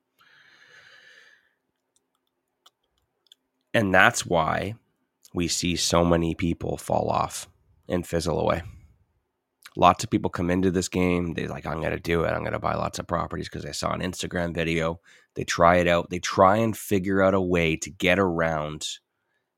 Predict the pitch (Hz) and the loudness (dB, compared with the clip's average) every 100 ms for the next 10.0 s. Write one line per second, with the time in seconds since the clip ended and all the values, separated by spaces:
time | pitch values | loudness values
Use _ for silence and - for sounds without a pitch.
0 | _ 90 90 87 85 85 - _ _ _ | _ 2 2 2 -4 -8 -14 _ _ _
1 | 90 78 90 87 80 80 - 87 - - | -8 -6 -4 -4 -4 -8 -4 -4 -4 -10
2 | 82 90 _ - - 85 85 78 85 78 | -12 -14 _ -16 -6 -4 -4 -6 -8 -8
3 | - - _ - - 80 80 - 98 90 | -12 -18 _ -14 -8 -6 -6 -6 -4 -4
4 | - 82 90 82 82 80 76 76 71 76 | -6 -6 -4 -4 -4 -2 -2 -4 -8 -10
5 | 69 78 67 - - - _ - - _ | 0 0 0 -4 -8 -10 _ -20 -20 _
6 | - 73 78 90 80 82 82 82 80 80 | -10 -8 -4 -2 -2 -4 -4 -4 -4 -4
7 | 78 80 80 - _ _ _ _ _ _ | -4 -4 -4 -12 _ _ _ _ _ _
8 | _ _ _ _ - - - - 92 87 | _ _ _ _ -12 -8 -6 -2 0 0
9 | 80 85 76 - 80 78 78 78 73 | 0 -2 -2 -4 -4 -4 -2 -2 -4